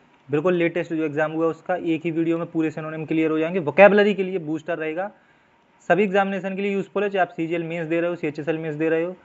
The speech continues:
या इन सभी के pre exam दे रहे हो या और कोई भी exam दे रहे हो, सबके लिए important है। इसी particular YouTube channel पे आपको ये मिलेगा। ओके, चलिए एक और important announcement मैं आपको बता दूं, ये हम लोगों का सॉफ्टवेयर है, ये बहुत important है। अगर आप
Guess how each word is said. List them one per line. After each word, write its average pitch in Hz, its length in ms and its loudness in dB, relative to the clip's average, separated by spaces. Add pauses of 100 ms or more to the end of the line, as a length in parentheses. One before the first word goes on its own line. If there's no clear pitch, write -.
(260)
या 147 460 4
इन 160 100 -10
सभी 156 220 -8
के 170 100 -10
pre 175 220 -8
exam 156 300 -6
दे 151 120 -8
रहे 156 180 -6
हो 196 100 -8
या 208 140 -8
और 175 260 0
कोई 170 140 -4
भी 160 140 -4
exam 139 280 -6
दे 135 60 -6
रहे 151 60 -4
हो, 175 60 -6
सबके 160 300 -6
लिए 165 100 -2
important 160 420 -6
है। 214 100 -4 (880)
इसी 185 180 2
particular 170 360 0
YouTube 160 260 -2
channel 147 340 -2
पे 214 180 -6 (440)
आपको 170 280 6
ये 180 240 0
मिलेगा। 131 580 -6 (220)
ओके, 165 180 -4 (340)
चलिए 160 220 -2
एक 175 80 -4
और 190 160 2
important 175 420 -4
announcement 165 400 -6
मैं 165 80 -6
आपको 156 180 -6
बता 151 220 0
दूं, 175 120 -6
ये 165 140 -2
हम 160 80 -2
लोगों 165 200 -4
का 160 80 2
सॉफ्टवेयर 156 460 -2
है, 196 160 -6 (440)
ये 165 220 2
बहुत 147 340 -2
important 175 440 -2
है। 190 60 0
अगर 170 180 0
आप 160 160 -2